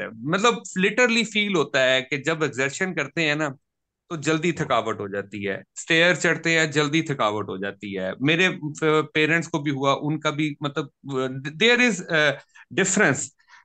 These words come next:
Speaker 1: तो, अ, अब ये, अ, आ-, आया कि इसको हम रिलेट करें कि ये वो वैक्सीन्स के साइड इफेक्ट्स हैं, या, अ, एज शायद अब कम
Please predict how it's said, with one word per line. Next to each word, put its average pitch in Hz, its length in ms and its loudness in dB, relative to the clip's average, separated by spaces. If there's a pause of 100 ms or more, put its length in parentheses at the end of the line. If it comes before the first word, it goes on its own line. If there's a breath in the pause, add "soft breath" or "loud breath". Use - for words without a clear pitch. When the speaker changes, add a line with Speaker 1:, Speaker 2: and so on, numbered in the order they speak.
(120)
Speaker 1:
तो, 233 440 6 (260)
अ, 220 280 4
अब 190 200 0
ये, 247 260 2
अ, - 80 -4
आ-, 180 520 -2
आया 190 200 0
कि 208 220 -6
इसको 208 400 -4
हम 208 300 2 (180)
रिलेट 180 460 2
करें 185 280 0
कि 185 80 -4
ये 175 160 0
वो 180 200 0
वैक्सीन्स 175 680 -2
के 180 100 0
साइड 165 300 -2
इफेक्ट्स - 400 -4
हैं, 147 220 0 (520)
या, 185 300 4
अ, 165 320 0 (100)
एज 160 260 2
शायद 180 340 -2
अब 160 160 -4
कम 170 200 0